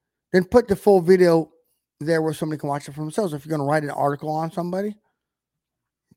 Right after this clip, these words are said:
but rebuking them, then fine. Then, then post links to where you got the information from.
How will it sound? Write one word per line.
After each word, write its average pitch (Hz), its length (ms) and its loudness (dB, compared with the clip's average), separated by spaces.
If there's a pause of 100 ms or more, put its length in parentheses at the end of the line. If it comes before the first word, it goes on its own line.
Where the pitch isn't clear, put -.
but 143 160 -8
rebuking 165 400 -4
them, 190 240 -4 (380)
then 190 240 0
fine. 220 400 -4
Then, 165 180 -2 (220)
then 160 320 0
post 226 320 4
links 202 400 0 (360)
to 170 120 -2
where 180 80 6
you 175 60 4
got 175 160 0
the 175 80 -2
information 156 440 -8
from. 120 260 -16